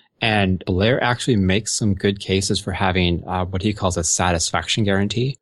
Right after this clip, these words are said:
um, that I'm actually really considering putting into my business. I haven't figured out the details yet. I've literally been too busy, but, uh, it's very interesting. And I think it might be a good way to kind of differentiate myself as far as, like, against other consultants. So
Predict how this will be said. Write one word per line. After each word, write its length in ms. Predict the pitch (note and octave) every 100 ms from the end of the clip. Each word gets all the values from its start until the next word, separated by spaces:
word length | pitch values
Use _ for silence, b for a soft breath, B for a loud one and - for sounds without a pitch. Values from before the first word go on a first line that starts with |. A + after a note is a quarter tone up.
| _ _
um, 200 | F#2+ F2
that 140 | G2+
I'm 180 | F#2+ G2+
actually 440 | F2+ F#2 - F#2+ -
really 300 | G#2+ G2 F#2+
considering 480 | F#2 G2+ G2 F2+ F2
putting 300 | - F#2+ F2+
into 180 | F2 -
my 140 | E2+
business. 560 | D#2+ E2 - D#2+ - - _
I 60 | G#2+
haven't 140 | G2+
figured 180 | - G#2
out 80 | F#2
the 80 |
details 400 | F2+ F2+ G2 E2+
yet. 140 | E2+ E2
I've 140 | E2+ - -
literally 360 | F#2 E2+ E2
been 160 | D#2+ D#2
too 160 | -
busy, 320 | D#2+ D#2+ E2 E2
but, 200 | D#2+ D#2+ B B B B -
uh, 140 | F#2
it's 140 | F2+ -
very 420 | G2+ A#2+ A#2+ A2
interesting. 400 | G2+ G#2 - F#2+
And 100 | F#2
I 60 | F2+
think 180 | A2
it 80 | A2+
might 160 | G#2 F#2+
be 100 | F#2
a 80 | F2
good 140 | F#2
way 140 | E2+ E2
to 80 |
kind 240 | E2+ F2+ E2+
of 160 | D#2+ D#2+ b b b _
differentiate 540 | G2+ - F2 F2 G#2
myself 640 | G2+ F#2 - E2+ G#2+ B2 -
as 120 | A2 -
far 180 | F#2
as, 100 | E2+
like, 140 | F2+ F2
against 280 | F#2+ F2 -
other 320 | F#2 F2 F2
consultants. 580 | F#2+ F#2 E2+ - F#2+ -
So 280 | G#2 F2